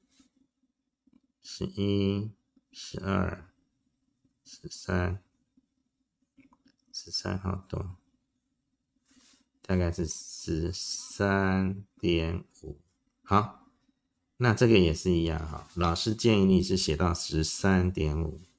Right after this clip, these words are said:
它可能十三多而已。为什么？很多人这一笔都写很短，所以我们可以写到十三点五或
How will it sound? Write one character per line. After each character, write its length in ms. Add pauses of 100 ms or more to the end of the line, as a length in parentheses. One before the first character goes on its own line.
(240)
它 120
可 100
能 120
十 160
三 340
多 280
而 100
已。 180 (2000)
为 80
什 180
么？ 200
很 160
多 160
人 160
这 120
一 100
笔 180
都 140
写 220
很 280
短， 200 (260)
所 180
以 60
我 60
们 100
可 160
以 80
写 160
到 160
十 140
三 340
点 220
五 160
或 280